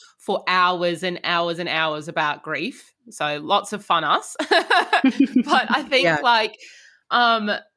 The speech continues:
Speaker 1: I was, me personally, I was desperate to find anything that was gonna give me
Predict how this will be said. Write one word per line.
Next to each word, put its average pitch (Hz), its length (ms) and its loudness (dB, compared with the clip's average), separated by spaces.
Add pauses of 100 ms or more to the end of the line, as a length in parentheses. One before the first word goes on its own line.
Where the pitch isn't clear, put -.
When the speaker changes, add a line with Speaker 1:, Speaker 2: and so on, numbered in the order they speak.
(460)
Speaker 1:
I 220 220 2
was, 294 200 -2 (160)
me 247 220 0
personally, 233 560 0
I 233 120 4
was 185 200 -4
desperate - 760 -6 (100)
to 202 120 -6
find 165 640 0 (240)
anything 214 520 0
that 180 100 -2
was 175 140 -2
gonna 175 240 -2
give 175 360 -4
me 156 580 0